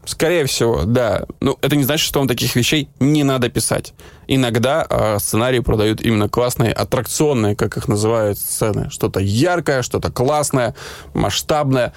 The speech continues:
Ну, не, не, опять, <laughs> всё время пытаюсь как-то, э, сбалансировать.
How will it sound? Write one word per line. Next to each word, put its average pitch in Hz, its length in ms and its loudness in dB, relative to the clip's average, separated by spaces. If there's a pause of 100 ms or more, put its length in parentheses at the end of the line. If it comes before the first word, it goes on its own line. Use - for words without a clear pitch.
(300)
Ну, 127 160 0 (160)
не, 139 240 0
не, 131 180 2
опять, 120 260 0 (340)
<laughs> - 300 -2
всё - 200 0
время 165 240 0 (280)
пытаюсь 127 240 0
как-то, 117 280 -2 (280)
э, 107 320 0
сбалансировать. 110 680 0